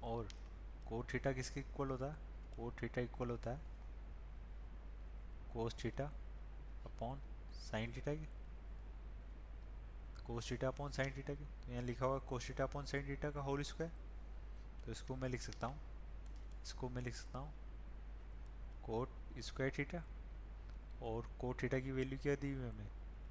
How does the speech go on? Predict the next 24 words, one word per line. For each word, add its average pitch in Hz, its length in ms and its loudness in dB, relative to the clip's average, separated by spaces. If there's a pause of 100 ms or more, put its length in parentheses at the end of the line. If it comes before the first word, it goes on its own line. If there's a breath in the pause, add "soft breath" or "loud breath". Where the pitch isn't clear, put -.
(580)
फिफ्टीन 131 560 2
upon 139 320 2
एट, 147 240 4 (520)
तो 131 80 -2
इसका 135 280 2
क्या 139 140 4
लिखा 135 220 4
हुआ 120 160 8
है? 101 160 2
ये 104 100 -2 (300)
स्क्वायर, 151 400 6 (1600)
तो 117 100 0
फिफ्टीन 127 400 0
का 143 140 4
स्क्वायर 135 280 2
कितना 135 220 0
होता 123 140 2
है? 107 120 2 (220)
टू 113 120 0 (100)
टू 139 100 0
फ़ाइव, 151 280 4 (720)
और - 160 -4
एट 113 240 2
का 135 80 6